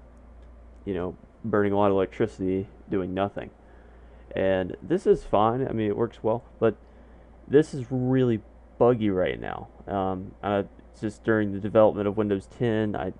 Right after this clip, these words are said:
I guess in the later updates they made some changes to it and it broke. So, um, right out of the box, Windows ten will put it on, um,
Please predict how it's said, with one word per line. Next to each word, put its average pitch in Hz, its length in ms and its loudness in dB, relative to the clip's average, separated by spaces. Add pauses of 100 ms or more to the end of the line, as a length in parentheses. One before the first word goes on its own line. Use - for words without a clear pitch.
(280)
I 92 60 -4
guess 95 360 -2
in 95 100 -10
the 92 60 -6
later 95 220 0
updates 101 500 -2
they 90 140 -4
made 95 180 -4
some - 120 -20
changes 104 360 -6
to 101 300 -2
it 98 140 0
and 92 420 -8
it 90 180 -8
broke. 85 400 -6 (420)
So, 95 600 0 (720)
um, 98 480 0 (760)
right 120 280 4
out 131 100 6
of 117 60 2
the 107 80 0
box, 113 480 4
Windows 107 260 0
ten 110 300 -2
will 101 100 -2
put 117 160 0
it 104 100 2
on, 101 360 -2
um, 95 440 -6